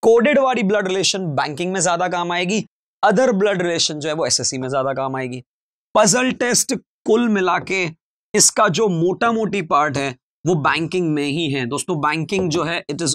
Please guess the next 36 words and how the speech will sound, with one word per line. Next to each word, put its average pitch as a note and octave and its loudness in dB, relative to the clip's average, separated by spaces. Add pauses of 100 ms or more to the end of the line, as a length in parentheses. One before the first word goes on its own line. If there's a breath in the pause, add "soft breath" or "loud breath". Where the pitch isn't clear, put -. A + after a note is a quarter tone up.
(140)
all D#3+ 2
about C#3+ -2 (460)
puzzle D#3+ 2 (100)
test, B2+ -2 (420)
लेकिन A#3 2
इसका F#3 2
जो G#3+ -2 (140)
ईजियर G#3+ 2
लेवल D#3+ 0
है, C3 -2
मैं D3 -2
बता E3 -4
दूं, G3 0 (380)
आसान G#3 2
जितनी G3+ -2
भी F3 2
है, D#3 -2
आसान F#3 2
पजल्स, D3 -2 (340)
बहुत F#3 0
ही A#3 -2
ईजी G#3 2
लेवल G3 0
की F3+ -2
पजल D3 -2
हैं, C#3+ -4 (340)
वो F3+ 2 (120)
कभी F3 0
कभी G3 -2
एसएससी - 0
में D#3 0
आती C3+ 2
हैं, D#3+ -2
लेकिन D#3 -4 (120)
आसान D3 2
वाली, A#2+ -2